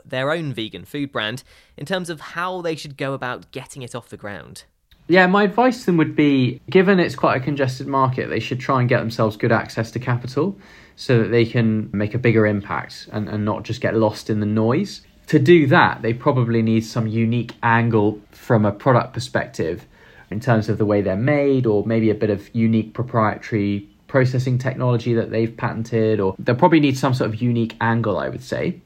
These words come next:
Speaker 2: rather than just be another Me Too brand. I'd also advise them to, like, if, if no one on that founding team is, like, very creative and alternative in the way that they think creatively, I'd recommend that they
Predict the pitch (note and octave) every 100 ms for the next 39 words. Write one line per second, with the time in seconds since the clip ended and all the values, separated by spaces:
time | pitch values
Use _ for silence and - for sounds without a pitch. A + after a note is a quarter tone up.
0 | - A2+ G#2+ G#2+ G2+ - G2 G#2 G#2+ G2+
1 | G2 F#2+ F#2+ - G#2+ G2+ C#2 B1+ D#3 -
2 | _ _ - C3 E3 - C#3 C#3+ C#3 B2+
3 | B2+ A2+ - B2+ A#2 A2+ - - - B2+
4 | C3 B2+ - B2+ D#3 D#3 C#3 C3 A#2 -
5 | - B2+ B2 A2+ A2 - B2+ F#2 F#2+ B2+
6 | - - _ _ _ _ _ B2+ A2 A2
7 | G2+ - A2+ G2 G2+ B2+ A#2 A#2 - A2+
8 | A2 - G#2+ G2 G2+ G2+ - B2 A2+ A2
9 | G#2 G2 G2 G2 D#2+ G2+ - C3 B2+ C3+
10 | - - - F2+ E3 - - _ - A2+
11 | A#2+ - A#2+ G#2 F2 G2+ G2+ G2